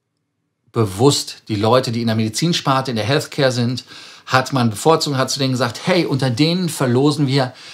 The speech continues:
jeweils, ähm, eine Million Meilen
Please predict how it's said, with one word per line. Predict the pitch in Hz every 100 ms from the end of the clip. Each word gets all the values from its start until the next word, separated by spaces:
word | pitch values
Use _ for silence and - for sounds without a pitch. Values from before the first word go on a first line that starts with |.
| -
jeweils, | 123 131 143 131 131 - - -
ähm, | 117 117 113 110 104 _ _ _ _ _ - - - _ _ _
eine | 131 156 165
Million | 143 127 127 113
Meilen | 107 120 131 131